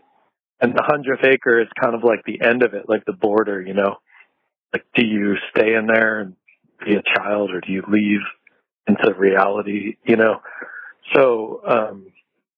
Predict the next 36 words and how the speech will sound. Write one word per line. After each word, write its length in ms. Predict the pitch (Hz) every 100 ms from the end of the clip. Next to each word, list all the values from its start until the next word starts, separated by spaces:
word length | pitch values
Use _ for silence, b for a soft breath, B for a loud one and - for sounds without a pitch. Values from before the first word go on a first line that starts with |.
| _ _ _ _ _ _ _ -
yeah, 360 | 151 120 98 - _
I 100 | -
just, 280 | 113 - 147 - _ -
I 80 | 123
just 200 | 110 - - -
tried 320 | 113 98 113 165
it. 80 |
I 60 | 104
was 140 | 101 104
like, 140 | 104
"Let 140 | 123 175
me 100 | 165 -
tweak 140 | 165 -
the 60 | 98
name 260 | 104 120
a 60 | 101
little 200 | 101 98
bit 300 | 101 104 -
and 240 | 107 98 - _ _ _ _ - -
see 100 | 120
what 180 | 110
happens." 520 | 95 101 - 101 98 95
And 240 | 98 92 - _ _ _ _ _ _ _ _ _ _ _ _ _
by 100 | 101 101 -
some 160 | 120
miracle, 420 | 113 135 139 113 104
I 80 |
got 180 | 104 104
the 80 | 95 -
trademark 420 | 117 127 101 104 -
for 60 | 107
the 80 |
hundredth 400 | 98 107 107 -
acre. 380 | 110 117 107 104
I 20 |
guess 140 | 98